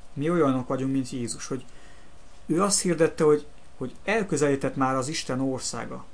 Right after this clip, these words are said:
Ugye, gondolkozzunk másképp, térjünk meg, és higgyünk már végre az evangéliumban. Ezt mondja Jézus, hogy itt van a mennyek országa. Valahol úgy fogalmaz, hogy mennyek országa ott van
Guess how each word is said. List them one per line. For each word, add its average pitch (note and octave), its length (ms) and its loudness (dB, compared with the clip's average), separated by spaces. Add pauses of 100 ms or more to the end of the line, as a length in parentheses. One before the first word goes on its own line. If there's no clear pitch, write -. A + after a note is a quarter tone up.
(200)
Ugye, C3+ 400 0
gondolkozzunk D3 720 4
másképp, C3+ 460 -2
térjünk D#3+ 360 2
meg, C#3+ 160 -2
és C3 160 -2
higgyünk D3 340 0
már C3 180 0
végre C3 240 0
az B2 100 0
evangéliumban. B2+ 880 -2
Ezt F3+ 220 -4
mondja D#3+ 240 0
Jézus, D3 320 0
hogy - 220 -2
itt G#3+ 120 -6
van F3 140 0
a E3 60 2
mennyek E3 400 -2
országa. C3 500 -2 (800)
Valahol D#3+ 340 6
úgy E3+ 120 6
fogalmaz, C#3 480 0
hogy B2+ 180 -2 (400)
mennyek D3 360 0
országa C#3+ 440 4
ott D3+ 220 0
van B2+ 200 0